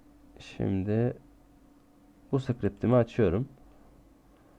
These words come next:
Update ve start metoduyla işim yok. Bunları siliyorum. Hatta şunu da silebiliriz. On trigger diyorum arkadaşlar.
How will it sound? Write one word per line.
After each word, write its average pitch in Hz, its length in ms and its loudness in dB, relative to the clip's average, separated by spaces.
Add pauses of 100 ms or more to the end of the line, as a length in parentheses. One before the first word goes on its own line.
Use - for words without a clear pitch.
(880)
Update 139 500 2
ve 131 60 0
start 143 420 0 (320)
metoduyla 117 500 2
işim 135 340 0
yok. 117 220 0 (420)
Bunları 127 260 6
siliyorum. 120 560 2
Hatta 110 280 -2
şunu 120 200 0
da 107 60 4
silebiliriz. 101 720 -2 (4000)
On 151 200 8
trigger 127 460 4 (580)
diyorum 87 300 4
arkadaşlar. 82 760 0